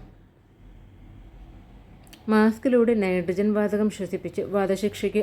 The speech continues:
അനുമതി നൽകിയത് ഏത് രാജ്യമാണ്? യു എസ്. രണ്ടായിരത്തി ഇരുപത്തിനാല് ജനുവരി റാഫേൽ നദാലിനെ ടെന്നീസ് ബ്രാൻഡ് അംബാസഡറായി നിയമിച്ച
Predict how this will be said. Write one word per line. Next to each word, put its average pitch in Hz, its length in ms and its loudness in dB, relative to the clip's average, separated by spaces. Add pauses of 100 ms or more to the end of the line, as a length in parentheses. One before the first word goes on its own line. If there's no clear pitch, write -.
അനുമതി 185 400 0
നൽകിയത് 175 540 0 (140)
ഏത് 175 240 0
രാജ്യമാണ്? 170 500 -4 (760)
യു 185 140 2 (140)
എസ്. - 140 -10 (3000)
രണ്ടായിരത്തി 220 560 4
ഇരുപത്തിനാല് 202 520 0
ജനുവരി 175 480 0 (160)
റാഫേൽ 214 500 2
നദാലിനെ 202 600 2
ടെന്നീസ് 185 520 0
ബ്രാൻഡ് 185 380 0
അംബാസഡറായി 175 680 0
നിയമിച്ച 170 440 -4